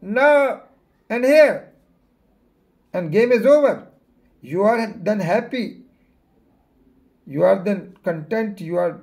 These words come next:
then satisfied। इस ह्यूमन बॉडी की जो हाईएस्ट पॉसिबिलिटीज हैं, इस सब को अचीव कर लो,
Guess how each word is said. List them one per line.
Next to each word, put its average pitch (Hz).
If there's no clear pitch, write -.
then 156
satisfied। 202
इस 190
ह्यूमन 208
बॉडी 180
की 185
जो 170
हाईएस्ट 214
पॉसिबिलिटीज 180
हैं, 190
इस 208
सब 214
को 208
अचीव 165
कर 135
लो, 185